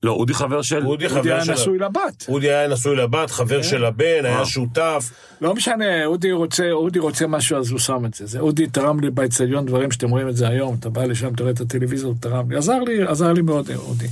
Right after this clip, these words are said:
Speaker 3: אנחנו יחסים טובים גם.
Speaker 2: מהגברים, מהגברים
Speaker 3: כן.
Speaker 2: שבגברים.
Speaker 1: איתמר, אמרת, אמרת שנפגעת, ממי נפגעת?
Speaker 3: תראו, אז זה מה שאמרתי, אני התחלתי, אה, את האצטדיון, וזה היה לא פשוט. איפה הלוקיישן? אני הלכתי וקראתי את כל הספרות בחוץ לארץ, בחירת לוקיישן לאצטדיון.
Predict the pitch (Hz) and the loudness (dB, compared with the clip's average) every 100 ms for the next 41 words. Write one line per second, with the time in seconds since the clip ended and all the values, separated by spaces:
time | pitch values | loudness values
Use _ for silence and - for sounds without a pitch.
0 | - 123 123 139 123 151 147 - - - | -6 -6 -6 -4 -4 -6 -8 -10 -8 0
1 | 110 104 113 117 123 120 113 98 104 107 | 0 0 0 2 4 4 2 0 0 2
2 | 123 120 110 92 98 98 95 120 139 135 | 2 0 -2 0 -2 0 2 2 2 2
3 | 120 117 123 131 131 - 117 131 131 113 | 2 2 2 2 0 0 0 0 0 0
4 | 98 110 104 101 117 117 113 104 90 - | 2 0 0 0 2 2 0 -4 -6 -12
5 | - - 135 123 123 120 170 170 139 139 | -20 -8 -2 -2 0 0 2 2 2 0
6 | 135 127 123 - 123 120 - - - - | 0 0 0 0 -2 -2 -6 -14 -14 -8
7 | 127 120 120 120 120 123 113 113 110 107 | -6 -6 -4 -2 0 -2 -2 -4 -4 -4
8 | 107 131 170 180 185 190 120 - _ _ | 0 2 2 0 0 -2 -4 -10 _ _
9 | _ - _ - 175 156 131 127 127 175 | _ -20 _ 0 0 2 0 2 2 2
10 | 120 117 107 123 127 143 156 - 160 156 | 0 -4 -2 -2 0 0 0 0 0 0
11 | 147 147 131 131 123 127 135 151 160 123 | 0 -2 -4 -4 -4 -2 -2 0 -2 0
12 | 170 165 165 127 160 131 127 143 - 123 | 2 2 0 -2 -4 -4 -4 -2 -2 0
13 | 120 - - 135 123 123 127 120 123 110 | -2 -4 -4 -4 -4 -6 -4 -4 -4 -6
14 | - 110 110 | -8 -8 -10